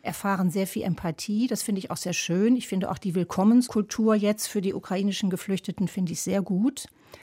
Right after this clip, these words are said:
Aber zugleich haben wir die Situation, dass zum Beispiel an der polnisch-belarussischen Grenze weiterhin eine unglaublich kleine Zahl von Geflüchteten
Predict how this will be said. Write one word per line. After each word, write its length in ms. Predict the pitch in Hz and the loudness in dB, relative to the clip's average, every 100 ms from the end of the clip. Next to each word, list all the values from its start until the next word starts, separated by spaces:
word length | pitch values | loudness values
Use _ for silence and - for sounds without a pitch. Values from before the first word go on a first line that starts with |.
| - - - | -20 -18 0
Aber 180 | 170 202 | 2 2
zugleich 720 | - 190 170 180 247 262 - | 2 2 4 6 4 2 2
haben 240 | 214 220 | 4 6
wir 280 | 214 208 202 - - - | 6 4 4 0 -20 -6
die 60 | 180 | -4
Situation, 720 | 208 214 196 - 185 196 214 | 0 2 2 2 4 6 4
dass 180 | 208 - | 4 0
zum 160 | 214 | 0
Beispiel 480 | 190 196 - 226 208 - - - - - | 0 0 0 2 2 0 -16 -20 -20 -4
an 120 | 190 | 0
der 100 | 185 | 0
polnisch-belarussischen 1040 | - 196 196 196 - 185 170 180 240 233 220 | 0 2 2 2 0 0 0 0 -2 0 2
Grenze 500 | 214 214 208 226 175 | 4 4 4 0 0
weiterhin 600 | 185 208 214 202 220 233 | 0 0 2 4 4 4
eine 220 | 214 214 - - - _ | 0 0 -4 -20 -20 _
unglaublich 600 | - 285 311 247 - - | 0 2 2 0 -2 -14
kleine 480 | - - 208 240 262 | -6 8 10 10 8
Zahl 460 | - 214 208 214 214 | 6 2 6 6 4
von 320 | - 214 208 | 4 4 6
Geflüchteten 800 | 220 - 226 - 226 - 214 | 4 2 0 2 2 6 6